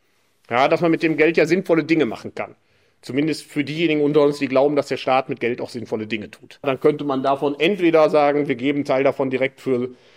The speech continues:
Informationsangebote, Suchtprävention und Ähnliches aus, oder man kann auch sagen, wir bauen Kitas davon, ja, oder sonst irgendwas. In der Demokratie kann das ja das Parlament frei entscheiden, wofür das Geld ausgegeben wird.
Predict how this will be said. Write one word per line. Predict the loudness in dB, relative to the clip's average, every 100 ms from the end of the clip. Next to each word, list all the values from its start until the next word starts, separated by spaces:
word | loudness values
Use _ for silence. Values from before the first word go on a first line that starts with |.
| _ -6
Informationsangebote, | -4 0 2 6 4 4 2 2 4 0 0
Suchtprävention | -2 -4 -8 -4 0 0 2 0
und | 0
Ähnliches | 0 0 0 2
aus, | 2 0 -2
oder | 2 2
man | 2
kann | 0
auch | 0
sagen, | 2 2
wir | 4
bauen | 4 2
Kitas | 0 0 0 0
davon, | -4 -2 -2 0 -4 -2
ja, | 2 4
oder | 2 2 2
sonst | 2 0
irgendwas. | -10 -10 -14 -16 -18 -6
In | -2
der | 0
Demokratie | 0 0 -2 -4 -6 -6
kann | -4 -2
das | -2
ja | -4
das | -6 -4
Parlament | -4 -4 -6 -6
frei | -8
entscheiden, | -6 -8 -10 -10 -16
wofür | -20 -16 -16
das | -12
Geld | -14 -14 -18
ausgegeben | -14 -12 -12 -16 -20 _ _ _ _ _ _ _ _ _ _
wird. | -12 -2 -2 -2